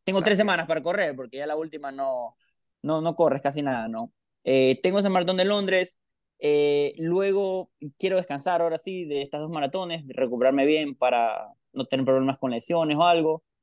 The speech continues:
Speaker 1: y quiero hacer la media maratón de, de Guayaquil rápido, la de julio, y
Speaker 2: Muy
Speaker 1: ya,
Speaker 2: bien.
Speaker 1: y ya,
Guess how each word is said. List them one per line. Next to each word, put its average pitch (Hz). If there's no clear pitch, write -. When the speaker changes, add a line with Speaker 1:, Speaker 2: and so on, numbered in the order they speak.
Speaker 1:
y 175
quiero 180
hacer 165
la 160
media 156
maratón 147
de, 127
de 120
Guayaquil 131
rápido, 151
la 135
de 131
julio, 170
y 147
Speaker 2:
Muy 143
Speaker 1:
ya, 165
Speaker 2:
bien. 185
Speaker 1:
y 160
ya, 180